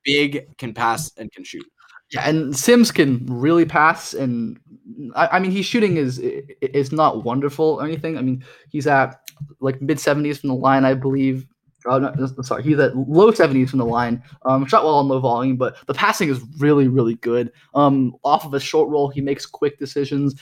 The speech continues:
Speaker 2: He even, like, can hit, like, some passes off the live dribble.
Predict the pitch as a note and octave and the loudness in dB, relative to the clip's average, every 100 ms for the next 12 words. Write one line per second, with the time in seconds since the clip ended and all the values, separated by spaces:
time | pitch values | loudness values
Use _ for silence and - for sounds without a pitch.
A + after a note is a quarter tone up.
0 | - - D#3 D3+ C#3+ C#3 B2+ - C3 A#2 | -16 -14 -4 -2 0 0 -2 -2 -2 -2
1 | A2+ _ _ - D3 - - _ C3+ C3 | -4 _ _ -8 -8 -8 -20 _ -6 -4
2 | B2 C3 A#2+ C#3 C3+ B2+ A#2+ A2 A#2+ C3 | -4 -2 -4 -2 -2 -2 -2 0 2 2
3 | B2+ C#3 C3+ C3 | 0 0 0 -2